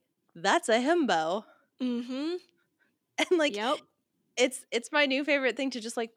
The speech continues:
Speaker 1: pick out himbos in the world, 'cause I was like, "Steve's a himbo." And now
Speaker 2: Steve,
Speaker 1: I'm
Speaker 2: yes.
Speaker 1: realizing Stuart's a himbo.
Speaker 2: Definitely.
Speaker 1: Yep. <laughs>
Speaker 2: Yep. Yep. Yeah, I realized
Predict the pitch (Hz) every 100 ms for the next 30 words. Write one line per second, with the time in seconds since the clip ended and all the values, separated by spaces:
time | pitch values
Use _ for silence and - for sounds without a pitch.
0 | - 262 254 233 196 233 254 196 185 233
1 | 214 190 220 226 190 226 233 240 226 -
2 | 262 262 196 190 185 160 151 160 175 -
3 | - - - 240 240 247 349 254 233 233
4 | 233 226 247 254 247 _ _ _ _ -
5 | - - - 403 196 185 185 170 151 135
6 | - - - - _ 302 262 - 233 226
7 | 226 214 208 196 196 226 - 269 269 -
8 | _ 359 - _ _ _ - 214 233 254
9 | _ _ _ _ _ _ _ - 202 240
10 | 294 _ _ _ _ _ _ _ _ _
11 | _ _ _ _ _ - 233 208 - -
12 | 233 247 254 269 277 262 240 -